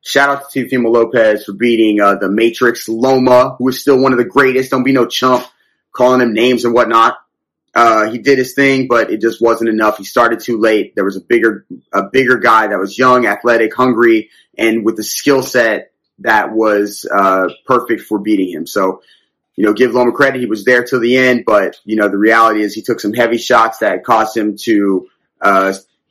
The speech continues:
uh, stay honest, man. You can't spend a lot of time too close,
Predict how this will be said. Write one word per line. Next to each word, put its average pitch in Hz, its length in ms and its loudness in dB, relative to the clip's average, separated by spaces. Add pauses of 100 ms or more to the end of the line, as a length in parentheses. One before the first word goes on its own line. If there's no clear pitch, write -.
(400)
uh, 101 80 -2
stay 123 260 0
honest, 123 360 0
man. 101 320 -6 (340)
You - 80 -20
can't 117 180 0
spend 120 160 -2
a 113 60 2
lot 113 140 2
of 110 60 -8
time 113 420 0 (320)
too 131 160 -2
close, 131 500 -2